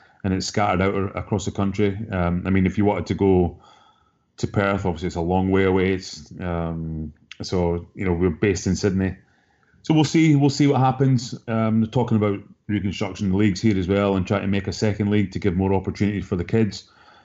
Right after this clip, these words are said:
which I think would be good, but they're trying to work out, does it work financially? Obviously, lots of questions around that. So we'll see, but, you know, I love the management side. Uh, I love dealing with players. It's been good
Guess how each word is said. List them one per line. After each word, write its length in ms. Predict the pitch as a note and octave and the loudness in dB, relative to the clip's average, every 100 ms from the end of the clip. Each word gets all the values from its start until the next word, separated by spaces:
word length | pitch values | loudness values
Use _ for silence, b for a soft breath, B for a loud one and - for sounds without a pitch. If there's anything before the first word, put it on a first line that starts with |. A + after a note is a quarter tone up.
| b | b
which 160 | - G#2+ | -6 -4
I 40 | |
think 160 | G2+ A#2 | 0 0
would 80 | G2+ | 0
be 80 | G2 | 0
good, 280 | A2 B2+ | 2 2
but 220 | A2 G2+ F#2 _ _ _ | 2 -2 -4 _ _ _
they're 100 | - | -8
trying 240 | F#2+ G#2+ G2 | -4 -2 0
to 60 | |
work 240 | G2 G2 F#2 | 0 -2 -4
out, 240 | F#2 F2 F2+ | -8 -8 -6
does 120 | F2+ | -4
it 80 | F2+ | -2
work 200 | F#2 F#2 | -2 -2
financially? 640 | F#2+ F#2+ G2 G#2 F#2+ F2+ _ _ _ _ - | -2 -2 -2 -2 -4 -6 _ _ _ _ -14
Obviously, 320 | E2+ D2+ F2+ | -12 -8 -4
lots 280 | E2 F2 - | -2 -4 -6
of 80 | E2+ | -2
questions 340 | F2+ E2+ F2 | -2 0 0
around 260 | F2+ F2+ F2 | 2 2 2
that. 260 | F#2 F2 | 0 -2
So 260 | - E2+ B B B B B B | -4 -6 B B B B B B
we'll 120 | B2+ | -2
see, 300 | B2 C#3 C3+ | 0 4 4
but, 360 | A2 A2 G#2 - | 4 2 -2 -6
you 160 | - A2+ | -2 0
know, 160 | A2+ A2 | 2 2
I 40 | |
love 180 | B2 A2 | 2 2
the 100 | A2 | 2
management 440 | G2+ A2 G#2 G#2+ | 2 2 0 -4
side. 320 | - A2 G#2+ - - - | -2 -2 -2 -6 -18 -10
Uh, 60 | |
I 120 | F#2+ | -6
love 220 | F2+ F#2+ E2 | -2 -2 -2
dealing 240 | G2+ F#2 | 0 0
with 140 | F2+ | -2
players. 520 | F#2 F#2+ F#2+ F#2 - - | -4 -2 -2 -4 -10 -14
It's 100 | F2+ | -8
been 160 | G2+ F2 | -4 0
good 320 | G#2+ F#2+ | 0 0